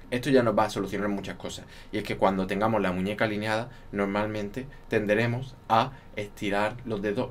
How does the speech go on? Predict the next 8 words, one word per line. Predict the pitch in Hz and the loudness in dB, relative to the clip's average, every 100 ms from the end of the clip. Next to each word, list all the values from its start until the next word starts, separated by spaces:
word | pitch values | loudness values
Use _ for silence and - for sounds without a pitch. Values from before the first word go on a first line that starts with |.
| - | -2
justo | 143 139 151 | -4 -2 -4
lo | 131 | -2
que | 101 | -4
necesitamos | 92 90 - 98 104 117 - - | -6 -10 -4 -2 -2 -8 -14 -12
para | - 101 104 113 - - | 4 6 6 0 -10 -8
conseguir | - 90 90 78 92 95 | -6 -4 -8 -6 -4 -4
esta | - - - | -8 -12 -14
posición. | - - - | -14 -16 -16